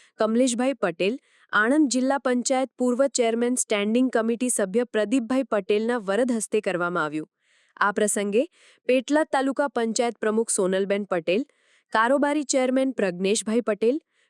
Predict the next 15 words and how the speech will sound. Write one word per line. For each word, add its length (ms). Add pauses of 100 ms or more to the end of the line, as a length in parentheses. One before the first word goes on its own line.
(120)
પેટલાદ 420
તાલુકા 380
પંચાયત 580
સભ્ય 300
હરેશભાઈ 560
રમણભાઈ 540
બારૈયા, 500 (400)
ગામના 440
સરપંચ 540
મંજુલાબેન 640
સોલંકી, 540 (460)
પેટલાદ 420
તાલુકા 480
ભાજપ 400
સંગઠન 480